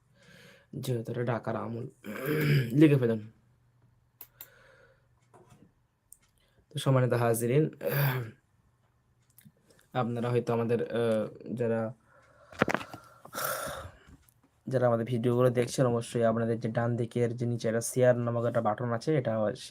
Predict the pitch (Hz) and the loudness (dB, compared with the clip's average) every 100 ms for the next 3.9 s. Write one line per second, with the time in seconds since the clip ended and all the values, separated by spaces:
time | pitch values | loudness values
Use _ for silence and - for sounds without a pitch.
0 | - - 117 110 - - - - - - | -14 -12 -8 -8 -10 -18 -20 -20 -10 -2
1 | 117 117 123 127 131 127 131 131 143 - | -2 -2 -2 0 4 4 6 2 2 -4
2 | - - 113 113 117 - - 131 131 - | -10 -6 -2 0 -2 -2 2 4 2 0
3 | 117 117 151 - 123 123 127 147 151 | 2 2 0 -2 2 4 4 6 4